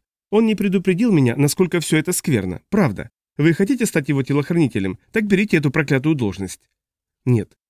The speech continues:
решительно ответил Фонтено. Они уже забрались внутрь катера и тронулись назад по протоке. «Он сделал много хорошего для нас»,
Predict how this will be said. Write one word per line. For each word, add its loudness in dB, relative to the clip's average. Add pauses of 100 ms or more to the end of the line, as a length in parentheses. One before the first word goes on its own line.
(140)
решительно 0
ответил -4
Фонтено. -4 (340)
Они 4
уже 4
забрались 2
внутрь 2
катера -4 (260)
и 2
тронулись 2
назад 0
по -2
протоке. -8 (1080)
«Он 0
сделал 0
много 2
хорошего -2
для -2
нас», -6